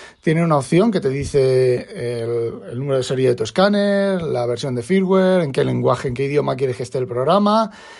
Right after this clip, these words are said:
eh, luego la opción del escáner, la frecuencia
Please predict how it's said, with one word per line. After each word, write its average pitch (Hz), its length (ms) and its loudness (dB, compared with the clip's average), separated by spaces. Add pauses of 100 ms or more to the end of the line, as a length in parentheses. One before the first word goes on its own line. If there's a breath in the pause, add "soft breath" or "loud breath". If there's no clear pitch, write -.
(260 loud breath)
eh, 139 380 0
luego 156 260 4
la 151 100 2
opción 147 260 0
del 147 120 0
escáner, 214 840 0 (320 loud breath)
la 147 360 2
frecuencia 156 560 -2